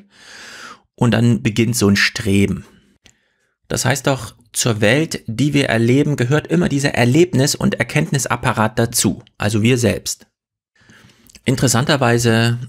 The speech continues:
ist Schopenhauers Die Welt als Wille und Vorstellung genau zweihundert Jahre alt gerade. Achtzehnhundertneunzehn wurde das veröffentlicht. Und vielleicht ist, ist in, ist in diesen zweihundert Jahren gar nicht so viel passiert, wenn man so einem Gespräch hier zu, äh,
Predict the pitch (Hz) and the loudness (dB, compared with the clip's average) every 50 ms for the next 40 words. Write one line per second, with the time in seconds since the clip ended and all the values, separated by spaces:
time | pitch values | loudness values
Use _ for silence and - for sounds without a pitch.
0 | - _ - 101 101 101 101 - - - - - - 104 101 - - 160 175 180 | -14 _ -2 0 0 0 0 -2 -4 -6 -6 -6 -6 -4 -2 0 0 0 2 2
1 | 156 127 123 113 117 120 123 120 - 110 104 101 101 127 170 180 - - 101 107 | 0 0 2 2 2 2 0 0 0 0 0 2 2 2 0 0 -2 -2 -2 -2
2 | 196 196 190 170 196 - - - 202 - - - - 190 196 - - - - 104 | 0 2 2 2 2 2 0 0 -2 -2 -2 -2 -2 -2 0 0 0 0 2 2
3 | 98 113 156 202 220 - _ _ - _ - _ _ - - 113 127 151 170 - | 2 2 2 0 0 -2 _ _ -20 _ -20 _ _ -4 -2 0 0 0 -2 -2
4 | - 160 160 156 151 - 175 180 156 - - - - - - 82 73 - - - | -2 -2 -2 -2 -2 -2 -2 -2 -2 -4 -4 -6 -8 -4 -4 -4 -2 -4 -6 -10
5 | - - - - - - 143 - - - - 156 143 139 139 147 139 131 123 - | -12 -18 -20 -16 -8 -6 -6 -6 -4 -4 -2 -2 0 0 -2 -2 -2 -2 -2 0
6 | 101 107 127 165 190 202 - - 87 98 92 - 104 101 104 107 - - - 123 | 0 2 2 2 2 0 0 -4 -4 -2 -2 -2 0 0 0 0 0 -2 -2 -2
7 | 123 135 127 135 147 180 196 - _ _ _ - - - - - - 262 254 247 | -2 -2 0 0 0 0 0 -4 _ _ _ -20 -20 -20 -18 -18 -18 -18 -18 -20
8 | - - - _ _ _ - 117 117 117 117 123 123 120 117 120 - - _ _ | -20 -20 -20 _ _ _ 0 2 4 4 4 4 4 4 2 0 -4 -14 _ _
9 | _ - - - - - - 156 - - - - 123 131 131 131 123 - - - | _ -8 -6 -2 0 0 0 0 0 -4 -2 -2 -2 -2 -2 -2 -4 -6 -6 -4
10 | 135 - - 120 120 127 139 135 131 120 - - 117 143 139 120 123 120 131 135 | -4 -2 0 0 0 0 0 -2 -2 -4 -2 0 0 0 0 0 0 0 0 0
11 | 123 120 123 135 127 - 120 - - 120 117 - 120 - - - 196 175 123 120 | 0 0 -2 -2 -4 -6 -6 -2 -2 -2 -2 -2 -4 -2 0 2 4 4 4 4
12 | 139 147 120 107 107 113 104 107 120 123 131 117 107 104 113 - - - 104 131 | 2 0 0 0 2 2 2 2 2 2 2 2 2 0 0 -2 -2 0 0 0
13 | 165 156 - - 123 - - - 98 95 98 - - - 101 92 87 92 107 | 0 -2 -4 -8 -8 -6 -6 -6 -4 -4 -4 -6 -6 -6 -6 -6 -4 -4 -6